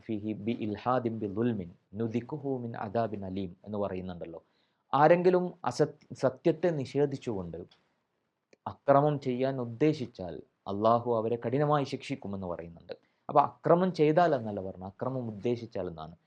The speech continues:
അപ്പൊ അതിനർത്ഥം തെറ്റ്, ഏഹ്, തെ-, ചെറിയ ചെറിയ തെറ്റുകൾ പോലും വളരെ ഗൗരവമുള്ള ഒരു കാര്യമാണ് അവിടെ. അപ്പൊ ഒരാളെ സംബന്ധിച്ചിടത്തോളം അവിടെ കുറേ കാലം ഇങ്ങനെ ജീവിക്കുമ്പോൾ, കുറച്ച് കാലമൊക്കെ നിൽക്കുമ്പോൾ അതിനനുസരിച്ചുള്ളൊരു ഈമാൻ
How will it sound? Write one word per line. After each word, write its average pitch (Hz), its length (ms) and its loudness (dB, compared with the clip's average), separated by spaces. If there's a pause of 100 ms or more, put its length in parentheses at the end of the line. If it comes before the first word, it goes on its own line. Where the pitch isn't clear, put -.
(120)
അപ്പൊ - 120 0
അതിനർത്ഥം 180 480 0 (600)
തെറ്റ്, 151 480 4 (300)
ഏഹ്, 139 400 -4 (200)
തെ-, 139 120 4
ചെറിയ 143 300 2
ചെറിയ 165 220 2
തെറ്റുകൾ 143 420 0
പോലും 143 340 -2
വളരെ 127 240 2
ഗൗരവമുള്ള 123 640 2
ഒരു 117 160 0
കാര്യമാണ് 95 400 -4
അവിടെ. 90 240 -10 (340)
അപ്പൊ 170 160 0
ഒരാളെ 185 240 6
സംബന്ധിച്ചിടത്തോളം 165 640 -2
അവിടെ 143 200 0
കുറേ 143 400 2
കാലം 156 340 4
ഇങ്ങനെ 151 180 -4
ജീവിക്കുമ്പോൾ, 117 500 -8
കുറച്ച് 110 320 -2
കാലമൊക്കെ 143 320 2
നിൽക്കുമ്പോൾ 135 440 0 (440)
അതിനനുസരിച്ചുള്ളൊരു 135 800 0
ഈമാൻ 131 460 2